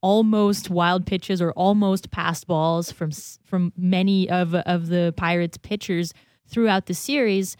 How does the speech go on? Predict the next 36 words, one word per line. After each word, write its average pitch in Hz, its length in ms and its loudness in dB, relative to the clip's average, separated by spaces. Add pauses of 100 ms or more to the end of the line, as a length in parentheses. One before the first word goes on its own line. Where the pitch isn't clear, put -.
(720)
Maybe 269 380 0
give 208 720 0
them 202 180 2
a 185 60 0
chance 180 580 -4
to 196 120 -4
make 185 200 0
a 180 60 0
mistake 170 540 -4
before 175 240 -4
you 175 160 0
hack 160 340 -4
away. 170 460 -2
Of - 200 -8
course, 233 320 -6
Vladdy 165 360 -2
Junior 165 420 -2 (840)
sort - 360 -4
of 170 80 -2
has 170 260 -6
a 170 60 -4
green 170 240 -4
light, 165 240 -2
I 160 80 -2
guess, 160 240 -6
to 170 120 -6
hack 160 260 -2
at 165 80 -4
any 165 160 -2
pitch 170 280 -10
he 165 120 -6
wants, 165 340 -2
because 160 320 -8
we've 165 180 -4
seen 190 360 0
him 170 300 2